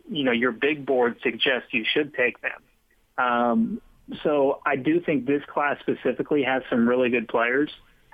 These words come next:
uh, and I would feel comfortable taking four of them in the top ten. But, you know, when, when you look at, at Mac Jones, I have a few more reservations that, you know, I would still take him in the first round, but I don't think it's a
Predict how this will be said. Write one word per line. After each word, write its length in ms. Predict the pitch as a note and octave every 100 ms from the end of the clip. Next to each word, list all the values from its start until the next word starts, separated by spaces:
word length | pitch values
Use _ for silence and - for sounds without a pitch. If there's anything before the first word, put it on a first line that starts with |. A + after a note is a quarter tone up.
| -
uh, 240 | B2+ A2+ B2+
and 120 | A#2+
I 80 | B2+
would 200 | C3 A#2
feel 200 | C#3 A#2
comfortable 460 | C3 B2+ C3+ B2+
taking 360 | A#2+ C3 A#2 A2+
four 300 | - B2 B2
of 80 | A#2
them 220 | B2 B2
in 180 | A#2+ A#2+
the 60 |
top 340 | A2+ C3 A#2 -
ten. 360 | B2 B2+ D#3 - _ _ _ _ _
But, 520 | C3 A#2 C3 C3 B2 - - -
you 180 | G#3 D3+
know, 160 | C3+ B2
when, 480 | B2 B2+ B2 A#2+ -
when 220 | D#3 C3
you 160 | B2+ B2+
look 160 | C3+
at, 60 | C3
at 440 | - D3 - C#3+
Mac 320 | C#3+ C3 C3
Jones, 360 | - C#3 C#3+ C3+
I 100 | A#2+
have 120 | B2+
a 80 | A#2+
few 200 | - C3+
more 200 | C3 B2
reservations 920 | B2 A#2+ A#2 A2+ B2 A#2 - A#2+ A#2+ A2+ - - _ _ _
that, 380 | C3 B2 A#2 - - - _ -
you 140 | -
know, 60 | C#3
I 160 | C3 D#3+
would 180 | D#3
still 180 | - C#3+ -
take 240 | - C#3 C3
him 160 | D3+
in 80 | C3
the 60 | A#2
first 340 | C3+ A#2+ -
round, 420 | B2 B2 C3+ E3+ D#3+ - - -
but 100 | D3+
I 60 | C#3
don't 200 | D3+ C3+
think 200 | D#3 C#3
it's 120 |
a 80 | B2+